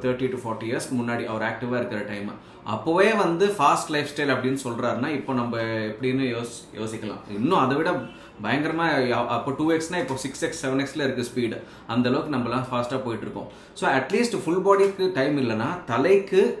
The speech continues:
காதுக்கு, பாதத்துக்காவது மசாஜ் பண்ணிட்டு அதுக்கப்புறம் சுடு தண்ணியில குளிக்க சொல்லி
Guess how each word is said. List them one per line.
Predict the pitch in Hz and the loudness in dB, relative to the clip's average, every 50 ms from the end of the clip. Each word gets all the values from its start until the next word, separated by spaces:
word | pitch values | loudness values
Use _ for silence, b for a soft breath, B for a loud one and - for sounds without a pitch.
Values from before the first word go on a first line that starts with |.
| - - | -8 -8
காதுக்கு, | - 127 120 135 160 180 190 185 165 - - 190 208 208 - - | -2 0 2 4 4 4 4 2 0 2 4 4 4 4 2 0
பாதத்துக்காவது | 123 135 160 - 196 190 190 196 180 175 175 185 208 220 196 | 2 2 2 2 2 0 -2 -2 -2 0 0 2 2 2 0
மசாஜ் | 160 135 131 - 170 170 - - | 0 -2 0 -2 -2 -4 -4 -4
பண்ணிட்டு | 143 131 127 135 147 | -2 -2 0 0 0
அதுக்கப்புறம் | 147 135 127 123 - - 117 123 | -2 -2 -2 -2 -4 -4 -6 -6
சுடு | - 139 135 135 | -2 -2 -2 -2
தண்ணியில | 131 151 139 139 127 123 117 | -2 -2 -2 0 0 0 -2
குளிக்க | - 120 117 110 123 | -2 -6 -6 -6 -6
சொல்லி | 120 113 110 110 135 | -6 -6 -6 -4 -4